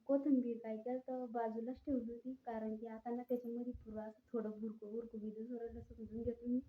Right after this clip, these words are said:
कारण की आता थोडा अंधार आहे ना, तो उजेड असला तर एवढं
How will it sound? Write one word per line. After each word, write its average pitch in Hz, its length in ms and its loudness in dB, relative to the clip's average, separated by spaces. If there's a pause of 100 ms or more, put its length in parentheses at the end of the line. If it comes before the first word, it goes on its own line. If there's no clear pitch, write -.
(580)
कारण 233 220 2
की 233 100 0
आता 233 320 -2 (140)
थोडा 220 300 6
अंधार 247 220 4
आहे 247 100 2
ना, 226 140 -8
तो 233 220 -4
उजेड 240 220 0
असला 262 260 -2
तर 240 140 -8
एवढं 233 300 -2